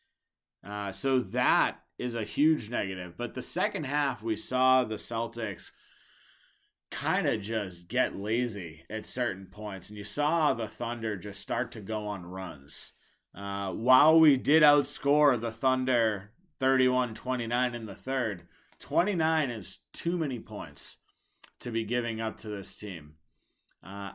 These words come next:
I will say the Thunder love to run. They're a fast, they're a young, they're an aggressive team. But thirty-one points or twenty-nine points in the third is too many points. Like, it's just, it's not enough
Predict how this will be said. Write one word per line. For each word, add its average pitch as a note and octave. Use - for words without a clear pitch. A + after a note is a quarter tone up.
I B2+
will D3+
say E3
the A#2
Thunder B2
love A2+
to C#3+
run. A2+
They're F#2+
a F2
fast, B2
they're A2
a G2
young, G2+
they're G#2
an F#2+
aggressive G2+
team. E2+
But A#2
thirty-one E3+
points B2+
or A#2
twenty-nine C#3
points G2+
in A#2
the A2
third C3+
is F#2+
too F3+
many F#3+
points. -
Like, A#2
it's C3
just, C3+
it's G#2+
not C#3+
enough A#2